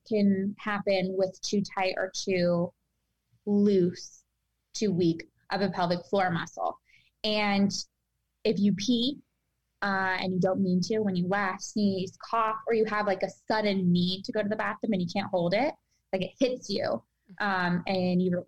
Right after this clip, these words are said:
and you either are like, "Okay, I got twenty minutes, I got fifteen minutes, or I gotta go and I gotta go right now." Um, those are all different types of incontinence, which come from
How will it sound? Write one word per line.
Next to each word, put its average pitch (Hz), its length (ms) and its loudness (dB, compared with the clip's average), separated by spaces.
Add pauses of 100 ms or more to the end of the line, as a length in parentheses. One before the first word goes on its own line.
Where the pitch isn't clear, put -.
(100)
and 185 180 2
you 185 320 2
either 175 240 0
are 175 160 0
like, 170 220 0
"Okay, 185 180 -4
I 175 60 0
got 170 240 -6
twenty 208 180 0
minutes, 214 240 -2
I 170 40 -6
got - 200 -8
fifteen 208 300 0
minutes, 190 260 0
or - 200 -6
I 175 80 -2
gotta 175 180 -2
go 170 220 2
and 165 80 0
I 165 100 -4 (340)
gotta 175 220 -2
go 180 100 0
right 165 200 -2
now." 165 340 0 (420)
Um, 190 480 -2 (560)
those 226 240 4
are 240 140 0
all 208 140 2
different 202 320 -2
types 190 420 -4
of 180 240 0 (120)
incontinence, 196 840 0 (420)
which 196 320 0
come 190 320 0
from 180 420 0